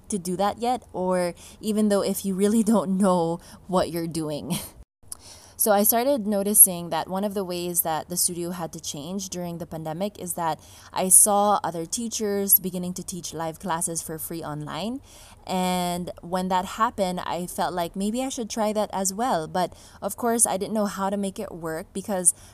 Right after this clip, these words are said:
for one, at that time, I didn't have internet connection in my studio, although it was, like, a big place, a good venue for that. I didn't have equipment. I didn't have, like, uh, Bluetooth earphones that I could use as a microphone. I didn't know how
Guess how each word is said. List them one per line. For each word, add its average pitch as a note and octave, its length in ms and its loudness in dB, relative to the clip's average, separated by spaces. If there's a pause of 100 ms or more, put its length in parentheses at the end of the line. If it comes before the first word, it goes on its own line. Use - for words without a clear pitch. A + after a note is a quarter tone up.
for B3 200 -2
one, F#3+ 380 0
at - 180 -4
that G3 120 -2
time, F3+ 200 -4
I F3 80 -6
didn't F3+ 240 -6
have E3+ 200 -6
internet F#3 400 -4
connection F3 480 -6
in E3 140 -10
my D#3+ 200 -6
studio, F3+ 420 0
although E3 300 -2
it B2+ 100 -4
was, D#3 180 -6
like, D3+ 200 -6
a D#3 80 -6
big D#3 360 -10
place, D3+ 520 0
a E3+ 100 -4
good D#3 380 -4 (280)
venue E3+ 460 -4
for F#3 200 -8
that. G3 300 2 (380)
I F3+ 180 -4
didn't E3+ 300 -8
have D#3 280 -4
equipment. G3 500 -4
I D3 100 -10
didn't E3 220 -10
have, D#3+ 280 -8
like, D3+ 200 -6 (400)
uh, C#3 400 -8
Bluetooth F3 520 -8 (280)
earphones G3 560 -2
that E3 140 -2
I D#3+ 80 -4
could D#3 160 -10
use D#3+ 160 -8
as D3+ 120 -6
a E3 40 -8
microphone. F#3 640 -4
I E3 100 -6
didn't F3+ 200 -8
know F3 140 -4
how E3+ 280 -4